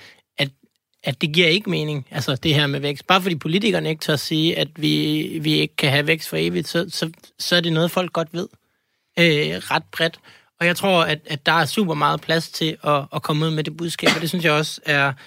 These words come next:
er en del af det. Og, og jeg tror egentlig, jeg er fuldstændig enig i, at vi ikke skal stole på politikerne. Det tror jeg heller ikke, der er, i de, i de kredse, jeg er i, er der ikke nogen illusioner om, at,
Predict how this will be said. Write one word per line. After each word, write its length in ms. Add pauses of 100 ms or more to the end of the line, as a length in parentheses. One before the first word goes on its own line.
(400)
er 80
en 100
del 180
af 80
det. 120
Og, 260
og 120
jeg 120
tror 220
egentlig, 260
jeg 80
er 40
fuldstændig 460
enig 240 (120)
i, 40
at 180
vi 60
ikke 140
skal 100
stole 220
på 120
politikerne. 480
Det 80
tror 120
jeg 40
heller 140
ikke, 140
der 60
er, 180 (480)
i 80
de, 280
i 80
de 100
kredse, 320
jeg 240
er 40
i, 160
er 120
der 100
ikke 220
nogen 220
illusioner 480
om, 360
at, 220